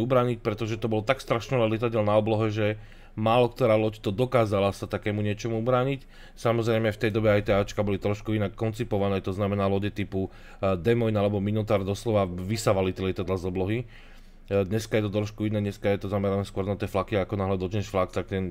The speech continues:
tak ten akože, e, continuous A A damage, e, to znamená to, mm, setrvalé poškodenie protiletadlové obrany, e, nemá taký dosah na tie lietadlá. A tento systém, že jedna letka, jeden útok, je návrat tomu R T systému, to znamená,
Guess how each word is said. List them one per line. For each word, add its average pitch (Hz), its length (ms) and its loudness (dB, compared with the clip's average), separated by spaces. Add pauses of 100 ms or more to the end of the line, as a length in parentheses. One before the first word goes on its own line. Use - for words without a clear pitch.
tak - 160 -6
ten 92 160 -6
akože, 90 400 -4
e, - 680 -8 (140)
continuous 98 560 -2
A 95 80 -2
A 101 160 2
damage, 95 400 -6
e, 95 160 -4
to 95 160 -6
znamená 95 380 -2 (100)
to, 90 320 -4
mm, 90 380 -8
setrvalé 101 420 0
poškodenie 98 480 -4
protiletadlové 92 720 -2
obrany, 92 380 -2
e, - 0 - (640)
nemá 107 340 2
taký 107 300 -2
dosah 95 320 -2
na 98 100 -2
tie 95 160 -2
lietadlá. 110 560 2 (300)
A - 80 0
tento 175 400 2
systém, 120 560 -2 (180)
že 110 220 0
jedna 151 160 2
letka, 139 260 2
jeden 131 220 2
útok, 117 240 -2
je 113 80 4
návrat 127 320 2
tomu 117 160 2
R 113 80 -2
T 107 160 0
systému, 95 320 -4
to 95 80 -4
znamená, 104 260 2